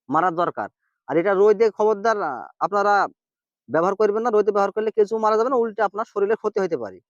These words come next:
আর এটা ব্যবহার করার পরে সঙ্গে সঙ্গে আপনার ভালো করে হাত,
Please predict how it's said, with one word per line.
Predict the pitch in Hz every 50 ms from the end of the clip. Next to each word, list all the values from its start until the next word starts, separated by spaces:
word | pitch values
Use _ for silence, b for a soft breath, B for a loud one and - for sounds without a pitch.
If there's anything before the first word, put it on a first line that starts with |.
| _ _ _ _ _ _ _ _ _ _ -
আর | 120 139
এটা | 156 151 196 196 190 170 - - - _
ব্যবহার | 127 120 151 156 175 190
করার | 190 202 196 202
পরে | 180 - 196 202 220
সঙ্গে | - - 196 202 196
সঙ্গে | - 214 202 190
আপনার | - 208 208
ভালো | 170 160 165 180 190
করে | 175 202 202 233 202
হাত, | 151 151 156 -